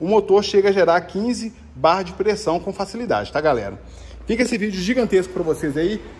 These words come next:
Creio que esse vídeo foi um vídeo bem completo. Se ficou alguma dúvida, deixa aí na descrição do canal. Qualquer dúvida também pode entrar em contato conosco aí no WhatsApp. Assim que possível eu vou responder na galera, tá?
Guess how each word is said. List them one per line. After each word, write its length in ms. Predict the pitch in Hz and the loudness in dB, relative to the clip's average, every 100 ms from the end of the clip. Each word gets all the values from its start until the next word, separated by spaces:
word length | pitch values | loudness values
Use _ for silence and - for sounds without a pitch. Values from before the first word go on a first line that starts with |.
| - | -2
Creio 180 | 196 214 | 4 4
que 80 | 220 | 4
esse 140 | - | -4
vídeo 180 | 175 202 | -6 -4
foi 120 | 202 | -2
um 40 | 185 | -2
vídeo 180 | 175 | -2
bem 120 | 170 185 | 0 0
completo. 520 | 180 147 165 214 214 - - | -2 0 2 2 -2 -12 -16
Se 160 | - 240 | -8 -6
ficou 220 | - 220 | -2 2
alguma 320 | 196 190 165 | 2 2 0
dúvida, 300 | 139 185 170 | 0 0 0
deixa 320 | 151 196 208 | 0 0 2
aí 20 | 180 | -2
na 80 | |
descrição 400 | 170 - 165 165 | -2 -4 -4 -2
do 80 | 156 | -2
canal. 480 | 156 127 156 190 - - - - | -2 0 2 2 0 -8 -14 -8
Qualquer 260 | 170 208 202 | -2 2 2
dúvida 280 | 190 202 | 2 0
também 200 | - 185 | 0 0
pode 180 | 180 196 | 2 0
entrar 160 | 190 185 | 0 -2
em 60 | |
contato 320 | 175 175 165 165 | -4 -2 -2 -2
conosco 340 | 151 160 160 | -4 -4 -2
aí 120 | 147 | -2
no 80 | 151 | 0
WhatsApp. 540 | 147 139 - 160 196 - - - - - | 0 -2 0 0 0 -6 -16 -16 -18 -14
Assim 280 | - 139 196 | -10 -8 -8
que 80 | - | -10
possível 360 | 190 - 170 160 | -10 -6 -2 -2
eu 40 | |
vou 100 | 156 | -2
responder 360 | 165 - 139 135 | -4 -4 -4 -4
na 80 | |
galera, 420 | 127 123 139 180 196 | -4 -2 0 0 2
tá? 220 | 196 | 0